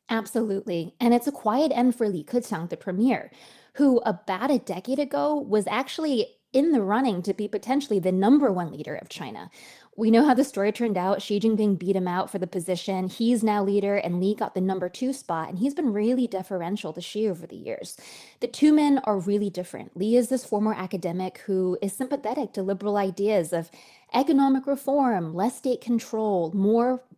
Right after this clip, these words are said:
private business-friendly policies. And instead, we've gotten Xi Jinping, where the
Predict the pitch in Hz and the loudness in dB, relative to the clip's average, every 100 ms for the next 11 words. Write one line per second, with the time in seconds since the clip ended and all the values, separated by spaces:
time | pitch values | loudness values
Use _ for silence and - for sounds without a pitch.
0 | _ - 214 220 233 233 - 190 190 196 | _ -10 -4 -2 2 0 0 -2 -2 -4
1 | 190 185 185 180 175 - 208 220 202 151 | -4 -8 -8 -8 -10 -2 0 0 -2 -8
2 | 127 170 - - - - 214 247 285 330 | -10 -12 -18 -20 -20 -2 2 2 4 2
3 | 240 208 196 175 190 208 - 160 214 226 | 2 0 -2 -4 -2 -2 -4 -4 -2 0
4 | 330 208 175 175 175 165 - - _ 185 | 0 0 0 -2 0 -2 -6 -20 _ 2
5 | 190 | 4